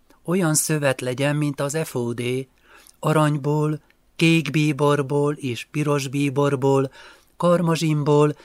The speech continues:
és sodrot bisszuszból. Négyszögletes legyen és dupla. Arasznyi legyen a hosszúsága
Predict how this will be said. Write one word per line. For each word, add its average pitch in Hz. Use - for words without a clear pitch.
és 139
sodrot 143
bisszuszból. 117
Négyszögletes 151
legyen 147
és 139
dupla. 123
Arasznyi 160
legyen 151
a 120
hosszúsága 143